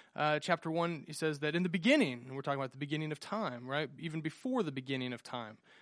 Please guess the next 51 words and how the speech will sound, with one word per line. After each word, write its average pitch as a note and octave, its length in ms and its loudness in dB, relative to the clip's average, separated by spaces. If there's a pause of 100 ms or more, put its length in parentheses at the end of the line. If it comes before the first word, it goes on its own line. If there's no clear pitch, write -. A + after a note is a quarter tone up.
(260)
uh, B2 200 -2
that C3+ 260 -2
God D3 360 6
was, D#3+ 500 4
that C#3 100 -4
Jesus C#3 400 -4
was, C#3+ 280 2
and D3 100 -4
the C3+ 60 -2
Word C#3 240 -2
became C3+ 380 -6 (180)
flesh. D#3+ 320 4
But G3+ 240 10 (200)
beginning B3 400 8
here B3+ 240 8
means F#3 340 6 (220)
from A3 200 6
the G3+ 60 6
beginning G#3+ 400 6
of E3+ 400 4 (220)
the E3+ 120 -2
Christian, E3+ 800 -2 (280)
uh, D3 220 -6
faith, E3+ 360 0 (220)
from E3+ 180 -2
the D#3 60 0
beginning E3+ 340 0
of D3+ 80 -2
Jesus' D#3 480 -2
earthly D3+ 500 0 (220)
ministry. D#3+ 560 0
So E3+ 100 0
it's F3 120 -2
not A3 100 6
the - 60 -8
beginning F#3 320 2
of F3 80 -4
time, D3+ 420 2
even F3+ 200 0
though F#3 100 6
you F3 180 4
go F3+ 160 2
back E3 240 6
to E3+ 100 -2
Leviticus D#3+ 460 0
chapter D#3 320 -2
nineteen D#3 500 0
in D3 60 -2
the D3 80 -2
Old D3+ 140 0
Testament, D3+ 440 -2